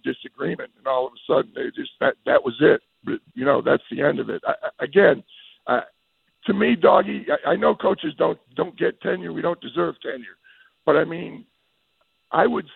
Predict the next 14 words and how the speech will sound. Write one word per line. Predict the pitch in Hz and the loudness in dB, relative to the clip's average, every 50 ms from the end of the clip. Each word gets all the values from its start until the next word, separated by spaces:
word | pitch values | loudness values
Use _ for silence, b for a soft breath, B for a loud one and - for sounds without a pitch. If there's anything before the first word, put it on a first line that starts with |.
| - - | -2 2
say | 170 165 165 165 160 165 - - | 2 4 4 4 2 0 -4 -4
there's | - 143 143 - | -2 -2 -2 -2
been, | - 170 156 147 - - | -2 -4 -4 -4 -2 -4
I'm | 156 151 - - - | -6 -6 -6 -8 -6
sure | - 208 208 180 | 0 2 2 2
there's | 160 147 123 113 110 | 2 -4 -4 -8 -8
great | - 139 160 170 156 _ _ | -2 0 0 0 0 _ _
faculty | 165 147 - - - 151 143 143 | 0 0 0 -2 -4 -8 -8 -8
members | 135 139 143 139 139 135 123 - - | -8 -6 -8 -8 -6 -8 -10 -2 0
there | - 143 143 143 | 2 4 4 2
that | 139 135 127 | 0 -2 -6
have | 139 _ | -4 _
been | 139 143 143 | 0 0 0
at | 139 | -2